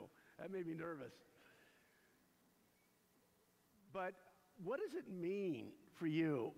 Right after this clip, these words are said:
as you live your life? Does it make a difference? It should make a difference. And if it does, what is that difference that it makes?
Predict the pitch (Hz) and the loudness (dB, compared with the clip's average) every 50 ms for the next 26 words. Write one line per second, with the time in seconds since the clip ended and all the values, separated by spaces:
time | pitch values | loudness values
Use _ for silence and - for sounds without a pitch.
0 | - - 185 151 127 165 160 160 160 165 143 156 160 151 151 170 185 151 73 - | 0 2 4 4 6 6 8 8 8 8 8 8 8 8 8 8 6 6 4 0
1 | - - - - - - - - - - - - - - - - - - - - | -6 -10 -12 -14 -14 -18 -20 -20 -20 -20 -20 -20 -20 -20 -20 -20 -20 -20 -20 -20
2 | - - - - - 147 180 190 240 220 208 214 208 214 185 151 196 202 214 - | -20 -20 -18 6 10 10 12 12 12 12 12 12 12 12 12 12 12 12 12 12
3 | 175 147 - 160 - - - 302 440 415 - 254 - - 101 - 95 - - 92 | 12 12 12 10 10 12 12 12 12 12 12 12 12 10 10 10 8 8 10 10
4 | 127 185 - - - - - - - - - - - - - - - - - - | 8 8 8 4 -2 -4 -4 -8 -12 -16 -16 -16 -16 -16 -16 -14 -16 -14 -14 -14
5 | - - - - - - - - - - - 170 175 170 220 170 156 226 247 254 | -14 -14 -14 -14 -12 -12 -14 -14 -14 12 12 12 12 12 12 12 12 12 12 12
6 | 233 220 160 147 170 170 196 220 240 220 208 214 220 202 160 - 208 185 185 147 | 12 12 12 12 12 12 12 12 12 12 12 12 12 12 12 12 12 12 12 12
7 | 131 175 190 214 196 - 131 127 127 127 127 - - - - - - - - - | 12 12 12 12 12 12 10 12 12 12 12 10 4 4 2 2 0 -2 -6 -10
8 | - - - - - - - - - - - - 139 143 151 151 135 151 175 190 | -12 -14 -16 -16 -18 -18 -18 -20 -18 -8 6 10 12 12 12 12 12 10 10 12
9 | 160 - - - - | 10 8 6 2 -4